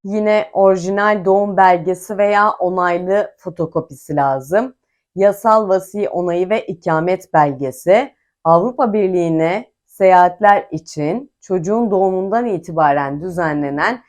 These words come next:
kimlik kartları yine geçerli olmaya devam edecek.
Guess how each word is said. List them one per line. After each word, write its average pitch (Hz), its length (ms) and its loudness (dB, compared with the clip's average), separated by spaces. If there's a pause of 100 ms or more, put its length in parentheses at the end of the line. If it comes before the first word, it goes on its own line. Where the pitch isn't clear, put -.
(360)
kimlik 233 360 -2
kartları 165 680 0 (260)
yine 220 200 -2
geçerli 196 540 0
olmaya 170 560 -2 (180)
devam 196 380 4
edecek. 151 540 -2